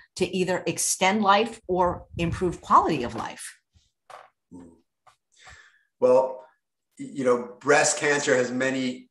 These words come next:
Speaker 2: it, it has many different shades to it. I, I guess it depends what kind of breast cancer you have, at what stage it is.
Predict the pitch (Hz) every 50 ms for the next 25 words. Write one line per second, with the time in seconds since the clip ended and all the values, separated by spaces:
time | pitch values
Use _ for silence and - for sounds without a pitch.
0 | _ - 113 110 - 127 120 113 135 131 120 - - - 135 117 135 143 143 135
1 | 139 135 - - 131 120 113 - - 147 135 135 139 135 135 - - - - 90
2 | 92 107 113 - - - _ _ _ _ _ _ _ _ _ _ - 117 113 113
3 | 113 - - 135 123 123 117 131 143 143 143 - 143 107 127 123 - 127 135 131
4 | 123 104 107 113 139 160 156 - - - 143 139 143 131 127 113 123 123 120 123
5 | 123 - - 135 123 117 117 113 - 120 113 107 110 107 107 107 107 101 98 101
6 | 101 - - _ _ _ - 104 107 113 113 120 135 143 - - - - - -
7 | 131 123 117 113 107 107 104 101 98 98 98 107 107 104 - - - -